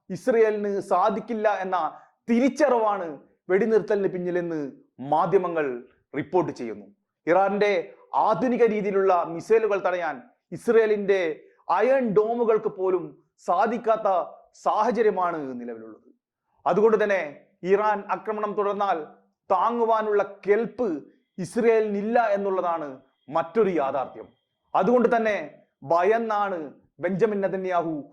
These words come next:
വെടിനിർത്തലിന് തയ്യാറായത് എന്നുള്ളത് വ്യക്തം. എന്നാൽ ഇറാൻ ഇപ്പോൾ വെടിനിർത്തലിന് തയ്യാറായിട്ടും ആക്രമണം തുടർന്നാൽ അത് ഇസ്രയേലിന് ഏൽപ്പിക്കുന്ന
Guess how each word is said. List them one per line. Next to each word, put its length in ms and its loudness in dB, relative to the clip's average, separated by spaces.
വെടിനിർത്തലിന് 760 2
തയ്യാറായത് 640 2
എന്നുള്ളത് 340 -4
വ്യക്തം. 320 -8
എന്നാൽ 300 2
ഇറാൻ 220 2
ഇപ്പോൾ 260 2
വെടിനിർത്തലിന് 720 0
തയ്യാറായിട്ടും 720 2
ആക്രമണം 520 -6
തുടർന്നാൽ 460 0
അത് 120 2
ഇസ്രയേലിന് 600 0
ഏൽപ്പിക്കുന്ന 460 -2